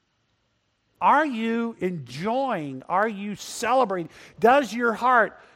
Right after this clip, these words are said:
fill with joy in the relationship that you have with Jesus? Is,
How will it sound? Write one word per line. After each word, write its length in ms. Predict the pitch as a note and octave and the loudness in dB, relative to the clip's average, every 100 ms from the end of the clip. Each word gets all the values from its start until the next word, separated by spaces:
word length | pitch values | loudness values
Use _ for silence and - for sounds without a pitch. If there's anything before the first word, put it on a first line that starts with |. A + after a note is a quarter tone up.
| _ _ _ _ _ _ _ _ | _ _ _ _ _ _ _ _
fill 480 | _ B3 C#4 C#4 A#3 | _ 2 6 6 4
with 180 | A3+ D3+ | -2 -6
joy 640 | A#2 A#3 C#4+ C#4 G3 F3 F#3 | -4 0 2 4 2 0 -2
in 180 | G3+ G#3 | -2 0
the 80 | |
relationship 960 | G3+ G#3+ G#3+ C4+ C#4 C4 G#3+ - G#3 G3 | 4 6 6 4 0 -8 -10 -6 -6 -4
that 180 | G3 G3 | -4 -4
you 100 | F#3+ | -6
have 240 | G#3 A3 A#3 | -4 -2 -4
with 100 | F#3+ | -12
Jesus? 460 | B3 C4+ E3 - - | -12 -12 -14 -18 -6
Is, 380 | A3+ C4 A3 | -2 -2 -2